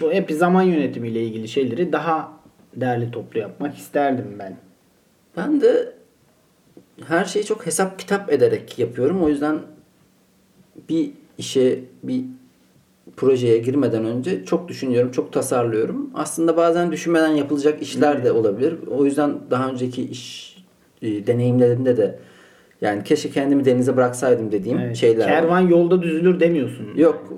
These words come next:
Speaker 2: o kafamda her şeyi böyle eksiksiz olarak tasarladığımdan,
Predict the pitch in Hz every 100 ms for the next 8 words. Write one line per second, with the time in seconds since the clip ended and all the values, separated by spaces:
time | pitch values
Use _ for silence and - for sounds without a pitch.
0 | - 147 127 151 151 151 156 160 156 151
1 | 151 151 135 135 143 - 127 - 139 123
2 | 117 110 101 98 - - - 120 120 113
3 | 113 113 117 156 -